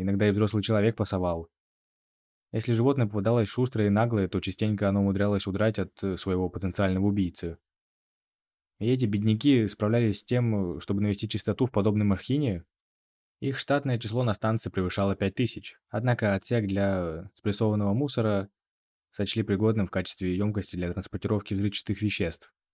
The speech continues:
Диспетчер явно мог испытывать некоторые эмоции, во всяком случае, сейчас на его лице отражалось отчетливое недовольство.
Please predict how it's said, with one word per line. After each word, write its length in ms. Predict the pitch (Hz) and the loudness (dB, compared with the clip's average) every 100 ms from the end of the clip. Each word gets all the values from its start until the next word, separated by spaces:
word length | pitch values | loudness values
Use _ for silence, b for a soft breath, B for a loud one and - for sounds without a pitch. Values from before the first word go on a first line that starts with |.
| _ _ - | _ _ -10
Диспетчер 500 | 98 123 113 101 98 | -4 -2 0 -2 2
явно 320 | 127 104 90 | 2 2 0
мог 240 | 90 - | -2 -4
испытывать 440 | 87 - 92 90 87 | -8 -6 -6 -4 -4
некоторые 300 | 90 95 98 | -4 -2 0
эмоции, 400 | 92 85 - 87 | 0 -2 -6 -6
во 80 | |
всяком 280 | 90 98 95 | -4 -4 -6
случае, 300 | - 139 113 | -4 -4 -4
сейчас 320 | 98 95 123 | -4 -2 -2
на 60 | 110 | 0
его 100 | 98 | 0
лице 280 | 95 - 104 | -2 -2 -2
отражалось 560 | 95 92 98 95 - b b b | -2 -2 -2 -2 -6 b b b
отчетливое 460 | 110 - 127 117 113 | -6 -2 0 2 2
недовольство. 640 | 110 104 85 - 82 82 | 2 0 -2 -6 -12 -12